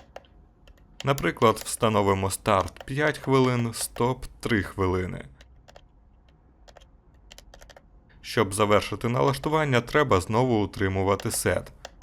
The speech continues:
І запускається виконання коротким натисканням цієї ж кнопки. В режимі П один він на п'ять хвилин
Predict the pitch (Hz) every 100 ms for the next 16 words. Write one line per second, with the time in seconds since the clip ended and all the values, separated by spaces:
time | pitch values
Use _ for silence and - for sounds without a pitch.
0 | - - - - - - 113 98 95 101
1 | 120 - 156 147 143 135 135 135 131 131
2 | 131 120 143 113 95 - 104 101 95 90
3 | - 127 127 113 113 - 151 117 92 90
4 | 90 - 107 90 - - 104 - - -
5 | - _ - 98 110 107 110 104 - 120
6 | 123 139 156 156 131 120 120 107 110 -
7 | 110 90 - 104 98 98 90